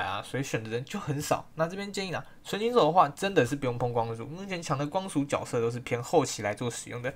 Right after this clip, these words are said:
金之之玉未开大地，新手前面其实是碰不太到的。炮台角顶多也只有马尔大可以选，那马尔大呢也要复数只才比较有威力。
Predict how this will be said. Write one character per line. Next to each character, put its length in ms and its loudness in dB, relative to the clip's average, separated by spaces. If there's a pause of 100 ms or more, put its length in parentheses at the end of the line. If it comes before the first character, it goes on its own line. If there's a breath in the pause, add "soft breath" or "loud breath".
(280 loud breath)
金 180 -6
之 80 -6
之 140 -6
玉 200 -2
未 140 -2
开 160 0
大 160 4
地， 140 -6
新 200 -8
手 160 4
前 160 -6
面 140 -4
其 240 -10
实 60 -8
是 80 -6
碰 180 -2
不 80 -14
太 160 -2
到 180 -2
的。 120 -10 (300 loud breath)
炮 160 8
台 120 6
角 160 6
顶 160 -4
多 140 0
也 60 0
只 100 -2
有 60 -2
马 160 4
尔 100 0
大 140 4
可 160 -8
以 100 -4
选， 220 -6
那 120 -4
马 180 4
尔 60 4
大 200 4
呢 120 -2
也 140 -4
要 100 2
复 240 -2
数 140 0
只 140 0
才 180 -4
比 60 -10
较 160 -2
有 0 -
威 200 -2
力。 220 -6